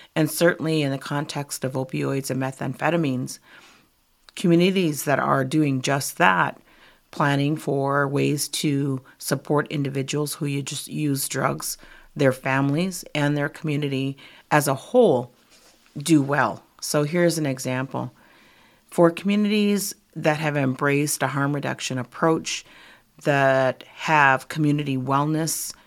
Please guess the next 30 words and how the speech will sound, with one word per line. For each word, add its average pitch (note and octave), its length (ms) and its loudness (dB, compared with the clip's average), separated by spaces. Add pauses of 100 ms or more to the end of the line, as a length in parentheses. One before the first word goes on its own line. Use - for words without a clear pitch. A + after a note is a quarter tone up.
(260)
as D3+ 240 6
a C3+ 40 0
priority, C3+ 880 0 (560)
their D3+ 180 2
focus G#3 440 0
is D#3 160 -2
not D#3 260 4
on D#3 160 2
criminalization C#3+ 1000 -2
of - 220 -8
people C#3+ 260 -6
who C#3+ 140 -6
use C3+ 280 -4
drugs. C3 480 -8 (480)
Rather, D3+ 520 4 (380)
their C#3 180 -2
focus D3 480 -4
is D3+ 260 2
on C3 500 -2 (320)
healing D3 460 2
and B2+ 140 -2
wellness. B2+ 540 -2 (640)
One G3+ 200 6
elder E3+ 320 4
said C#3+ 500 0 (220)
that C#3+ 420 0
there D3+ 140 2
is D#3+ 300 2
no C#3 200 0
justice - 840 -4